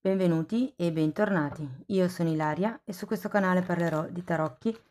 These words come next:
metafisica, spiritualità e quant'altro possa essere d'aiuto ad ognuno di noi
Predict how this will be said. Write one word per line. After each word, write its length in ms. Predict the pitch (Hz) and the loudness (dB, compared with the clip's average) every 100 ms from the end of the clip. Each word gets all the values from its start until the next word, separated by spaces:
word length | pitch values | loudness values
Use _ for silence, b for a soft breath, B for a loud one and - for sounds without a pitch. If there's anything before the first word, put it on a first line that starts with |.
| - - | -14 -4
metafisica, 840 | 226 226 175 160 143 156 185 180 | -2 -2 -4 -6 -6 -6 -6 -6
spiritualità 760 | _ - 202 160 160 147 185 233 B B B B | _ -2 -2 0 -4 -2 -2 -2 B B B B
e 80 | - | -8
quant'altro 460 | 220 233 226 190 170 | 0 4 4 2 0
possa 240 | 170 - | -6 -4
essere 320 | 165 - 170 | -6 -2 -2
d'aiuto 420 | 160 160 165 151 - | 0 0 -2 -4 -6
ad 140 | 151 | -4
ognuno 260 | 151 180 165 | 2 4 4
di 120 | 165 | 2
noi 280 | 180 160 | 2 2